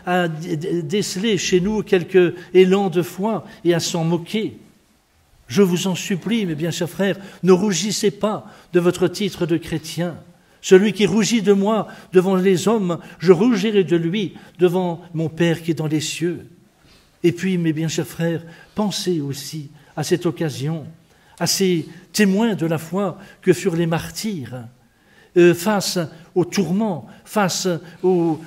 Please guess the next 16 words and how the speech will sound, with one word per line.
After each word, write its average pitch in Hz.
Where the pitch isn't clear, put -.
aux 180
supplices 202
les 160
plus 165
effroyables. 165
Est-ce 170
qu'ils 170
ont 220
discuté ? 202
Est-ce 175
qu'ils 214
ont, 202
euh, 185
camouflé 220
leur 165
foi ? 196